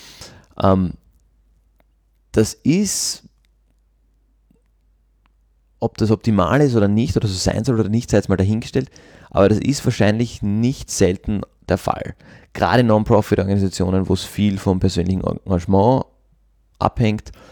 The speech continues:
ähm, wo es keine monetären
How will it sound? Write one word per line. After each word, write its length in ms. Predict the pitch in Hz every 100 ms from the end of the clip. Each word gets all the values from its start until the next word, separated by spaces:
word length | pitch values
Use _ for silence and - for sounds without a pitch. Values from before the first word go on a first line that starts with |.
| - - _ -
ähm, 260 | 95 95
wo 100 | 95
es 100 | 98
keine 440 | - 92 90 90 87 101 - - - - - 50 - _ _ - - - - _ _ _ -
monetären 1040 | - 101 101 107 - 98 98 98 98 98